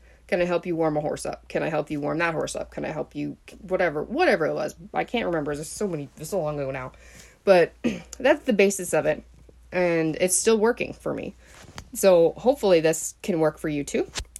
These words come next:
I appreciate you guys hanging in there. Hopefully it's a little bit easier to follow this time. I, I enjoy these ones where it's more organic and I'm talking to you, you know, like, we're friends. It's like,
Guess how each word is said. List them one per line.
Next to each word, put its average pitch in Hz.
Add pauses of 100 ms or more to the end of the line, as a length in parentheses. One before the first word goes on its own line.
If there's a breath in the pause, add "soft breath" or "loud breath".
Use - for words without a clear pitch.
(380)
I 165
appreciate 185
you 170
guys 165
hanging 160
in 156
there. 170
Hopefully 254
it's -
a -
little 180
bit 170 (440 soft breath)
easier 180
to 156
follow 170
this 143
time. 151
I, 196
I 403
enjoy 170
these 160
ones 160
where 156
it's 156
more 156
organic 147 (340 soft breath)
and 165
I'm 156
talking 156
to 147
you, 147
you 147
know, 147
like, 147
we're 220
friends. 277
It's -
like, 220